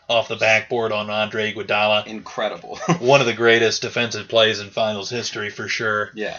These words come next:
Speaker 1: Uh, and, uh, then, of course, the two thousand seventeen Cavs, who lost to this juggernaut that is the
Speaker 2: <laughs>
Speaker 1: Warriors currently.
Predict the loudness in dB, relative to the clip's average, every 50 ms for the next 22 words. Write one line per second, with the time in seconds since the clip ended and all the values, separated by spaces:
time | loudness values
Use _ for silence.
0 | -14 -10 -4 -2 0 2 2 2 2 2 0 0 0 0 0 0 -2 -2 2 4
1 | 6 6 6 6 4 2 2 4 4 4 4 2 -2 -8 -10 _ -10 -10 -6 0
2 | 2 2 2 2 0 -2 -8 -8 -8 -6 -2 2 4 4 4 2 0 -4 -2 -2
3 | -2 -2 -4 -6 -6 -6 -6 -4 -2 0 2 2 4 2 2 0 -2 -6 -8 -6
4 | -2 0 2 2 4 4 2 0 -2 -4 -10 -12 -16 -20 -20 -20 _ -10 -8 -2
5 | 4 4 4 4 4 -2 0 6 6 6 6 6 4 0 0 2 2 2 0 -2
6 | -4 -4 -2 0 4 4 4 4 2 -2 -4 -2 2 4 6 6 6 6 4 4
7 | 4 4 2 2 0 -2 -2 -2 0 0 0 -2 -2 0 0 0 0 0